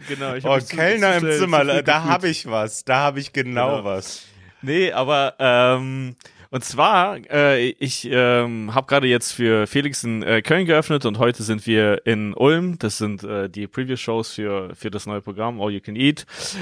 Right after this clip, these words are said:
Speaker 1: Und, ähm, ich bin, äh, mit der ersten Klasse, äh, nach, äh, Köln gefahren, okay?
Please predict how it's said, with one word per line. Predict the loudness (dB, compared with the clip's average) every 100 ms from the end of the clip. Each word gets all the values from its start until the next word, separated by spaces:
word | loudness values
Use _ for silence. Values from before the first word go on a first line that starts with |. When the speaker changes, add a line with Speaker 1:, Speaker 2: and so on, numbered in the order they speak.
| -10 4
Speaker 1:
Und, | 6 6 4 0 -2 -4 0
ähm, | 4 6 6 2 -2 -2 -4 -8 _ _
ich | -10 0
bin, | 0 0 -2 -4 -2
äh, | 0 2 2 2
mit | 0 2
der | 4
ersten | 2 0
Klasse, | 2 2 4 2 2 -4 -4
äh, | 0 2 2 0 -2
nach, | -2 -2 -6
äh, | -6 -4 -4
Köln | 2 2 2
gefahren, | -2 0 0 -2
okay? | 0 0 0